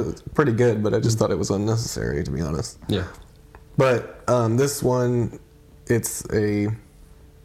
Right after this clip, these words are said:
Speaker 2: you know, it's a Halloween episode, basically,
Speaker 1: Right.
Speaker 2: but it's, like, forty-four minutes 'cause it's made for T V.
Speaker 1: Mm-hmm.
Speaker 2: But, um, it's, like, self-referential about, like, what happens in scary movies
Speaker 1: Hmm.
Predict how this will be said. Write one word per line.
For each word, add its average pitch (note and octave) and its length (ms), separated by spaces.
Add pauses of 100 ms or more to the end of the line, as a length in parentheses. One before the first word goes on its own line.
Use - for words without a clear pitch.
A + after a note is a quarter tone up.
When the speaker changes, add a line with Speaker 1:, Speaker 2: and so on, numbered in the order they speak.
(140)
Speaker 2:
you A2+ 60
know, G2 140
it's F#2 120
a A2 40
Halloween G2 640 (320)
episode, F#2+ 540
basically, F#2+ 500
Speaker 1:
Right. G2 160
Speaker 2:
but G2+ 100
it's, G2+ 180
like, - 140
forty-four - 840
minutes G2+ 360
'cause F#2+ 140
it's - 220
made G2 220
for F2+ 120
T G2 200
V. G2+ 340
Speaker 1:
Mm-hmm. G#2+ 220 (460)
Speaker 2:
But, G#2 500
um, F#2 540 (1080)
it's, A2+ 220
like, G#2 140
self-referential G#2 920
about, G2 220
like, - 160
what G#2+ 160
happens G2+ 460
in G2+ 320
scary G2+ 340
movies G2+ 580 (200)
Speaker 1:
Hmm. G#2+ 120